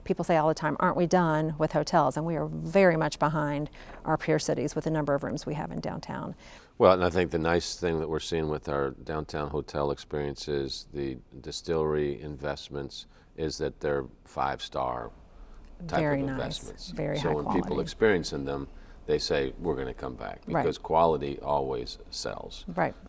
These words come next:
Speaker 2: And so we're not trying to create a Bourbon Street experience like in New Orleans or Broadway in Nashville. This is a higher end
Speaker 1: Yes.
Speaker 2: experience that we're
Speaker 1: It is
Speaker 2: going for.
Speaker 1: sophisticated. It is very nice. And if you're not into bourbon,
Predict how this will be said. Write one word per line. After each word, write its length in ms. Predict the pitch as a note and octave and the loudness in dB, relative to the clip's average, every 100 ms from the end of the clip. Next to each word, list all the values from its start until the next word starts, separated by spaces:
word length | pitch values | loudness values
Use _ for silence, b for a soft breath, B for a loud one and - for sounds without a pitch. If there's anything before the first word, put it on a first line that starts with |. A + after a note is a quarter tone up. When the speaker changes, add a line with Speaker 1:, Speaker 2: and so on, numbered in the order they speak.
| - | -14
Speaker 2:
And 120 | B2 | -6
so 140 | - | -2
we're 140 | D2 D2+ | 0 0
not 220 | D2+ D2 | -2 -4
trying 360 | - C#2+ C#2 C#2+ | -4 -4 -4 -6
to 80 | C2+ | -8
create 440 | - C#2+ C#2 C#2 | -6 -4 -2 -2
a 220 | C2 B1+ - b b b - | -2 -6 -10 b b b -4
Bourbon 300 | D2+ C#2+ C#2 | -2 0 -4
Street 280 | - D2 C2 | -6 -4 -4
experience 520 | B1 - D2 C2+ - | -6 -6 -4 -4 -6
like 240 | C#2 B1+ | -6 -6
in 120 | C#2+ C#2+ | -8 -4
New 140 | D2+ | 0
Orleans 520 | D2 D2+ C#2 C#2 C#2 | 2 2 0 -2 -6
or 60 | C#2 | -8
Broadway 580 | C2 C#2 C#2+ C#2 C#2 C2+ C2 | -6 -2 -2 -2 -4 -4 -6
in 180 | C2+ C2 | -8 -6
Nashville. 680 | C2+ C#2+ - C#2 B1+ B1 A1+ | -6 -6 -6 -6 -4 -4 -6
This 200 | D2 D2+ | -6 -6
is 100 | C2 | -6
a 60 | C2+ | -8
higher 420 | - C#2+ C#2+ C#2 | -6 -4 -4 -4
end 360 | C#2 D2 C#2 | -4 -6 -6
Speaker 1:
Yes. 400 | - - E3 G#2+ | -8 -4 0 0
Speaker 2:
experience 280 | A#1+ A1+ - | -2 -8 -8
that 140 | - - | -8 -6
we're 180 | C2 B1+ | -4 -2
Speaker 1:
It 140 | F#3+ G3 | 0 2
is 80 | |
Speaker 2:
going 80 | - G#3 | 2 0
for. 40 | |
Speaker 1:
sophisticated. 720 | - F#3+ - - F#3 D3+ D3+ | 2 0 0 -2 0 0 2
It 100 | E3 | 2
is 140 | E3 D#3 | 0 2
very 300 | E3+ E3 E3 | 2 2 0
nice. 340 | D3+ D#3 - B B B - | 0 -2 -6 B B B 2
And 160 | G3+ | 6
if 180 | G#3+ - | 6 6
you're 360 | G#3 G#3 G3+ G3+ | 8 10 10 10
not 200 | G3+ F#3+ | 8 8
into 180 | G3 F#3+ | 8 8
bourbon, 460 | F#3 F#3 A3 A#3+ | 10 10 8 4